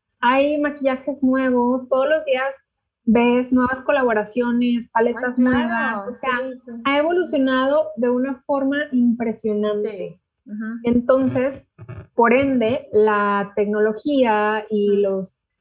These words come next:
Speaker 1: y los laboratorios han evolucionado sus técnicas. Entonces,
Speaker 2: Sí.
Speaker 1: ahora desde la marca más barata tiene productos buenos.
Speaker 2: Sí.
Speaker 1: E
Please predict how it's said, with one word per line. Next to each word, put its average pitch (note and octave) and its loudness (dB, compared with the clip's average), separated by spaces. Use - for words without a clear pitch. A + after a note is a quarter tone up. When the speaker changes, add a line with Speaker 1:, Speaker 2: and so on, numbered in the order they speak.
Speaker 1:
y G3+ 0
los G3+ 2
laboratorios G#3+ 2
han A3 -2
evolucionado A#3 -2
sus G#3+ -10
técnicas. G3+ -4
Entonces, A3+ -4
Speaker 2:
Sí. C4+ -12
Speaker 1:
ahora B3 -2
desde A#3 -4
la G#3+ -2
marca A#3 -6
más D4+ -6
barata C#4+ -4
tiene B3+ -2
productos A#3+ -2
buenos. G3+ -2
Speaker 2:
Sí. - -18
Speaker 1:
E A3 -10